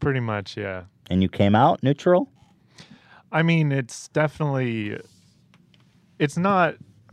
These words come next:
Speaker 1: a difficult task for me to distance from Michael because I'm not
Speaker 2: You're not a
Speaker 1: Michael
Speaker 2: super,
Speaker 1: listener.
Speaker 2: yeah. Yeah, okay.
Speaker 1: Um,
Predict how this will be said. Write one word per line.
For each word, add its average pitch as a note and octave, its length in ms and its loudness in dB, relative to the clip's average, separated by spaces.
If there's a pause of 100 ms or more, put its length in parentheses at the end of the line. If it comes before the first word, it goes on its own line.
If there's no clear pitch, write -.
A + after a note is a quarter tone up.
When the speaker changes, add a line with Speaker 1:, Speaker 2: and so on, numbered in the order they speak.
(120)
Speaker 1:
a B2+ 60 -6
difficult A#2+ 580 -4
task G#2 320 -6
for A2 100 -10
me G#2 200 -10
to G#2 400 -8
distance G2 420 -12
from F#2+ 180 -14
Michael F#2+ 540 -12 (180)
because G#2 460 -8
I'm G2+ 260 -12
not G2 300 -12 (240)
Speaker 2:
You're F2+ 120 -2
not D#2+ 120 0
a - 20 0
Speaker 1:
Michael A#2+ 380 0
Speaker 2:
super, F#2 60 -12
Speaker 1:
listener. - 500 -12 (120)
Speaker 2:
yeah. G1+ 80 -8
Yeah, G1+ 120 -8
okay. - 240 -16 (240)
Speaker 1:
Um, G2+ 640 -4